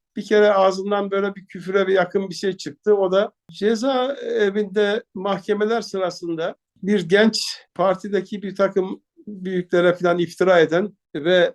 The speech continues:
sözüm ona itirafçı gibi bir şeye girdiğinde ona çok bozulmuş ve çok üzülmüştü. Bir de yakalandığı zaman gazete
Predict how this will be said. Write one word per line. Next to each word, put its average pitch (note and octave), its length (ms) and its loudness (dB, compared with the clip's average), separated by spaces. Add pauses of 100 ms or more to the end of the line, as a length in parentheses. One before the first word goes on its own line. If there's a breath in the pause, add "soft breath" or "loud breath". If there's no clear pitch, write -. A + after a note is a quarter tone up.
sözüm F#3+ 360 2
ona E3+ 200 4
itirafçı F#3 560 -4
gibi F3+ 260 -10
bir F#3 80 -4
şeye F3 440 4 (140)
girdiğinde E3 440 -6
ona F#3 240 0
çok F3+ 260 -2 (180)
bozulmuş F3 480 -2
ve D3+ 120 -2
çok G#3 240 0
üzülmüştü. F#2 640 -8 (340 soft breath)
Bir A#3+ 200 -4
de G3+ 300 0
yakalandığı G#3 680 0
zaman F3 400 -4 (160)
gazete E3+ 540 -2